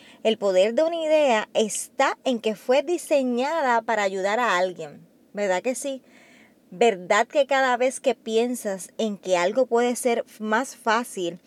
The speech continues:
o facilitarle la vida a alguien, piensas en una idea, surge una idea? Número tres, el poder de una idea está en el entusiasmo y la motivación.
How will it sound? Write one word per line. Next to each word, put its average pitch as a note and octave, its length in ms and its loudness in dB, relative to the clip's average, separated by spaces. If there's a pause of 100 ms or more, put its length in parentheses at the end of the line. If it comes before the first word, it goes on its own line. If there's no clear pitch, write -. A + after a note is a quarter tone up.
(160)
o A3 140 2
facilitarle F3+ 840 -2
la B3 100 2
vida C#4 400 0
a C#4 40 2
alguien, F#3+ 440 -2 (340)
piensas G#3+ 420 0
en B3 160 -2
una A3 120 -4
idea, G3+ 400 2 (240)
surge E4 680 0
una A#3+ 260 2
idea? E3 420 0 (760)
Número G#3 420 4
tres, F3+ 420 -2 (420)
el A#3+ 200 4
poder A#3 500 4
de F4+ 100 -4
una F4 100 -6
idea D#4+ 400 2
está G#3+ 640 -2 (160)
en A#3 240 0
el G#3+ 100 2
entusiasmo B3+ 760 0
y D#4+ 40 -2
la B3 120 0
motivación. E3 800 -4